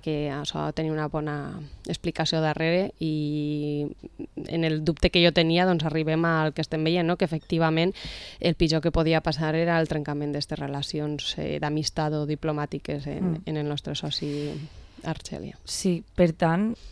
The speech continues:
Speaker 2: mm, Mari, com és el, com ha sigut la teua tasca des de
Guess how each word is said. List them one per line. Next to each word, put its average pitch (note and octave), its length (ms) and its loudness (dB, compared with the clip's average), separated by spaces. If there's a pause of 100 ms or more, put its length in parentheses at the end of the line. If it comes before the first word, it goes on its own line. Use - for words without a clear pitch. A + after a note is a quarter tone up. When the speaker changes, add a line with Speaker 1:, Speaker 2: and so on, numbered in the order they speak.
(100)
Speaker 2:
mm, E3 420 2
Mari, E3 460 2
com F3 260 6
és A#3 260 0
el, E3+ 400 4 (140)
com E3+ 180 0
ha F#3 100 4
sigut F3 360 -2
la D#3+ 140 4
teua E3 300 4
tasca D#3+ 640 -2 (200)
des D#3+ 320 4
de D#3 360 4